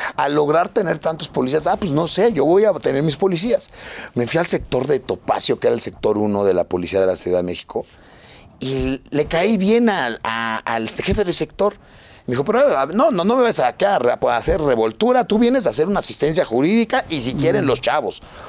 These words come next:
Speaker 1: porque nada que ver con nóminas ni nada que ver con nada, tú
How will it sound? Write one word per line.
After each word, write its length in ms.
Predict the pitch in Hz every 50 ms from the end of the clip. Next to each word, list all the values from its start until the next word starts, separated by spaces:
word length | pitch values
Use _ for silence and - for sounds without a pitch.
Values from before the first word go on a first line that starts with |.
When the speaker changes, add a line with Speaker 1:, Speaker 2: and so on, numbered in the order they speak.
| - - -
Speaker 1:
porque 240 | 113 117 104 123 123
nada 280 | 135 156 190 226 202
que 120 | - - 127
ver 160 | 143 143 -
con 180 | - 120 120
nóminas 540 | 131 170 226 247 262 247 226 220 214 196 147
ni 120 | 127 113 113
nada 260 | 131 151 165 151 -
que 100 | - 107
ver 180 | 117 131 131
con 180 | - - 92 87
nada, 220 | 87 85 82 80
tú 300 | - - 160 226 247 247